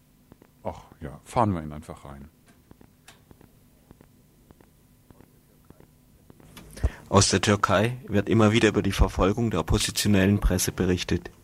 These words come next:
Speaker 2: Einerseits ermorden angeblich nicht au-, zu ermittelnde Killerkommandos Journalisten und Journalistinnen der oppositionellen Presse. Andererseits überziehen Polizei, Staatsanwaltschaft und Justiz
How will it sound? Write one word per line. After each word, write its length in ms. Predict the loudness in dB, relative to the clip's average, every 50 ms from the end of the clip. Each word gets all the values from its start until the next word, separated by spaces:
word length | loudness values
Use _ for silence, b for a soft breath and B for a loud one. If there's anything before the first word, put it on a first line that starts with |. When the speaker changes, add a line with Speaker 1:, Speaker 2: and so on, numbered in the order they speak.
| _ B B B B B B B B B
Speaker 2:
Einerseits 560 | 2 4 4 6 4 4 4 2 2 2 2
ermorden 440 | 2 4 6 6 6 4 4 2 0
angeblich 560 | 2 2 2 4 4 4 4 4 2 2 2
nicht 220 | 2 0 2 2 2
au-, 220 | 2 2 2 0 -4 0
zu 100 | 2 4
ermittelnde 480 | 4 4 4 4 4 2 4 4 2
Killerkommandos 880 | 2 2 4 4 4 4 4 2 4 6 6 6 6 4 2 2 0 0 4
Journalisten 560 | 6 8 8 8 8 6 4 4 2 0 0 2
und 80 | 2
Journalistinnen 880 | 2 4 4 4 4 4 2 0 0 2 2 2 2 4 0 -2 -2 2
der 100 | 4 4
oppositionellen 760 | 4 4 4 2 4 4 0 0 2 2 4 4 6 4 2
Presse. 420 | 2 2 2 2 2 2 0 -2 -4 B B B B B B B B B B B B B
Andererseits 760 | 0 2 4 4 4 4 2 2 4 4 4 4 4 2 0
überziehen 640 | -2 2 2 0 2 0 0 2 4 4 2 2 0
Polizei, 720 | 2 2 4 4 2 2 2 2 4 4 4 2 -2 -4
Staatsanwaltschaft 960 | -10 -6 0 2 2 2 2 0 -2 0 2 2 2 2 2 0 0 0 0 -2
und 140 | 0 2
Justiz 640 | 2 0 0 -4 -2 -2 -2 -2 -2 -4 -10 -12